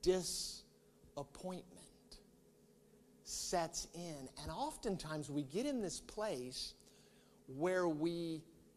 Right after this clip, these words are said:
settle and we don't push on to all that God has for us.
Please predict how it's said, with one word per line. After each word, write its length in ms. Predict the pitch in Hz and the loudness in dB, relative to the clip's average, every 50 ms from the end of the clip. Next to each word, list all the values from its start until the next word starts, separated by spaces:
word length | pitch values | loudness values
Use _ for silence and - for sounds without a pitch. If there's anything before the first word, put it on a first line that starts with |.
| - - - - - - | -20 -20 -20 -20 -20 -14
settle 1000 | - - - - - - - - - 208 196 220 240 185 139 123 127 160 247 - - - - - - - - - - - - - - - - - - - - - - - - - - - - - - - - - - - - - - - - - - - - - - - - - - - - - - - - | -10 -8 -6 -4 -2 -2 0 4 6 8 8 10 10 10 10 10 10 8 6 4 0 -10 -20 -20 -20 -20 -20 -20 -20 -20 -20 -20 -20 -20 -20 -20 -20 -20 -20 -20 -20 -20 -20 -20 -20 -20 -20 -20 -20 -20 -20 -20 -20 -20 -20 -20 -20 -20 -20 -20 -20 -20 -20 -20 -20 -20 -20 -20 -20 -20 -20 -20 -12 -2 0
and 220 | 180 185 180 170 | 2 2 4 6
we 140 | 165 175 170 | 6 6 8
don't 280 | 160 190 214 220 - - | 8 8 8 6 2 -2
push 320 | - - 208 185 - - 202 | 2 4 4 4 6 4 2
on 260 | 180 185 185 175 151 | 2 2 0 0 -2
to 100 | - 160 | -2 -2
all 240 | - - 147 147 147 | 0 2 4 4 4
that 180 | 143 131 107 117 | 2 0 -2 -2
God 160 | 131 123 117 113 123 | -2 -4 -4 -4 -8
has 160 | 120 113 - | -10 -8 -8
for 220 | - - 127 117 - - | -8 -8 -8 -10 -10 -12
us. 240 | - - - - - | -14 -14 -14 -14 -16